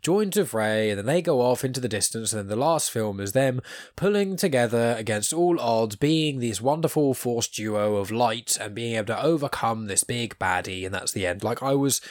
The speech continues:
so ready for that to happen, and it didn't. And I was like, to be fair, Snoke, he probably could have been cool, but he was just a, a worse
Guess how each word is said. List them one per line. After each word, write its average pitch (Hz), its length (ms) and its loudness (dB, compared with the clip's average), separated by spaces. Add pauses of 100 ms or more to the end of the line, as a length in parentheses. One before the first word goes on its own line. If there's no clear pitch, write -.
(340)
so 175 400 2
ready 156 220 0
for 131 140 -2
that 113 100 -4
to 135 60 -2
happen, 113 200 0
and 101 120 -4
it 127 100 -16
didn't. 101 340 -4
And 110 120 -6
I 120 100 4
was 117 100 2
like, 120 180 0
to 156 120 -2
be 120 80 -4
fair, 98 460 -2 (460)
Snoke, 170 580 0
he 143 80 -10
probably 160 280 -2
could 110 100 0
have 92 60 -6
been 95 140 -6
cool, 98 200 -2
but 131 140 -6
he 156 80 0
was 165 300 2
just 135 360 0
a, 123 140 -2 (280)
a 139 60 0
worse 123 560 2